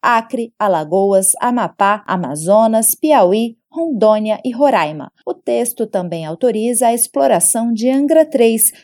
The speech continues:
pela iniciativa privada durante cinquenta anos, prorrogáveis por mais vinte. A empresa autorizada será sócia minoritária, já que, pela Constituição, a exploração nuclear é restrita à União.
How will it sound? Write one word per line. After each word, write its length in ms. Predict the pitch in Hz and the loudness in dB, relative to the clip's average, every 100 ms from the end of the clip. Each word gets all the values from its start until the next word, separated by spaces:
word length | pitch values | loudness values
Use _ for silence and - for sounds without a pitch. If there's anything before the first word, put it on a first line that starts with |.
| _ | _
pela 280 | 294 285 277 | 2 4 2
iniciativa 840 | 302 349 339 339 311 302 254 233 | 0 -2 -4 -2 -2 -2 -4 -4
privada 720 | 233 311 208 208 208 214 214 _ | -2 -2 2 2 4 2 -4 _
durante 460 | 196 185 220 220 214 | 0 0 0 -2 -4
cinquenta 680 | - 262 254 269 285 302 302 | -2 -2 -2 0 0 2 2
anos, 520 | 262 226 190 151 - - _ | 4 2 0 -2 -4 -4 _
prorrogáveis 720 | 185 170 131 180 214 196 180 | 0 0 0 2 2 2 -2
por 180 | - 190 | -8 -8
mais 320 | 190 226 190 | -4 -2 -2
vinte. 420 | 165 202 180 - - _ | -4 -6 -6 -8 -16 _
A 100 | 339 | -8
empresa 460 | 359 240 202 180 170 | -4 0 2 4 2
autorizada 760 | 165 202 262 214 208 214 233 - | 0 0 0 2 2 2 -2 -6
será 320 | - 240 240 214 | -6 -2 0 -2
sócia 480 | - 233 247 262 | 0 0 0 -2
minoritária, 960 | 220 247 330 311 294 302 226 190 160 139 - _ _ | -2 -2 0 2 2 0 2 2 2 -2 -8 _ _
já 260 | 175 196 180 | -2 0 0
que, 140 | 180 | -2
pela 360 | 180 160 156 151 | -8 -6 -6 -4
Constituição, 880 | - 220 240 269 302 285 - 226 262 - _ | -2 -2 -2 -4 -2 0 2 2 0 -8 _
a 100 | - | 0
exploração 720 | 320 - 311 302 196 190 175 175 | 0 2 0 2 2 0 -2 -4
nuclear 640 | 180 185 277 220 247 269 - | -8 -2 2 2 2 -2 -4
é 60 | |
restrita 800 | 285 339 311 - 269 302 320 302 | 0 0 -2 -2 0 0 0 2
à 120 | 294 | 4
União. 540 | 302 302 311 214 196 | 4 2 0 0 0